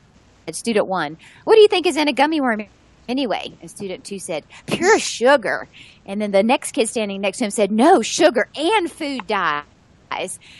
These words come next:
And so the other, the first child spit the gummy worm out of her mouth and into the trash. And that was what one of her teachers sent me as the experience she saw after watching one little video series that I made for them.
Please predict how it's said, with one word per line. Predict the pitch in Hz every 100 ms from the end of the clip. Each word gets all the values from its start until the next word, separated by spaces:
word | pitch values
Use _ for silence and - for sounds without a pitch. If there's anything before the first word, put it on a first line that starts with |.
| -
And | -
so | 320 285
the | 233
other, | - 349 262
the | 254
first | 330 440 -
child | 262 -
spit | - 285
the | 285
gummy | 262 254 240
worm | 233 220
out | 220 311
of |
her | 311
mouth | 247 214
and | 202
into | 139 233 233
the | 190
trash. | 214 - - -
And | - 202
that | 220
was | 208
what | 233 185
one | 208
of | 196
her | 226
teachers | 208 277 - 180
sent | - 208 -
me | 165 175 - - - -
as | 208
the | 196
experience | 196 - 254 320 247 196 196
she | 247
saw | - 202 196
after | - 294 - 392 392
watching | 247 226 - 220 220 185
one | 214 214
little | 214 190
video | 202 190 160
series | 165 165 151
that | 160 151
I |
made | 156 135
for | - 160
them. | - -